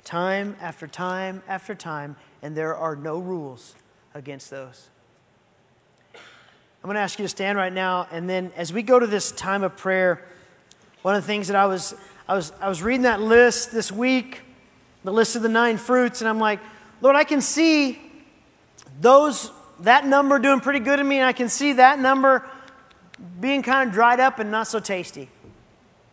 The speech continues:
And he's like, "That's, that's most of my followers. They're doing good in some ways, and, and, and,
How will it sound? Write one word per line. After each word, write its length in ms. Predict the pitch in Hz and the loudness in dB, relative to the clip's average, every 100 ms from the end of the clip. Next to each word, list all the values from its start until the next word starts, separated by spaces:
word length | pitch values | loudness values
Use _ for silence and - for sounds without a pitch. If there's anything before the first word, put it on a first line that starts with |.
| _ _ _ | _ _ _
And 100 | 165 | -8
he's 160 | 170 165 | -6 -2
like, 200 | 175 175 - - _ - - _ _ _ _ _ _ - | -2 -4 -16 -20 _ -20 -20 _ _ _ _ _ _ -10
"That's, 440 | 151 160 - - - _ _ | -8 -8 -10 -12 -16 _ _
that's 260 | 180 185 - | -4 -4 -4
most 400 | 196 208 202 - | 0 0 0 -6
of 80 | 190 | -6
my 140 | 196 | -6
followers. 640 | - 160 147 143 139 - - _ _ _ _ _ _ _ _ _ | -4 -6 -6 -10 -14 -18 -20 _ _ _ _ _ _ _ _ _
They're 80 | 165 | -10
doing 240 | 160 180 | -6 -4
good 140 | 170 180 | -4 -6
in 40 | |
some 280 | - 190 190 | -6 -8 -6
ways, 360 | 196 196 196 180 | -4 -4 -6 -10
and, 140 | 139 - - _ _ _ | -14 -20 -20 _ _ _
and, 240 | - 151 131 - | -14 -14 -14 -16
and, 260 | 156 147 | -14 -14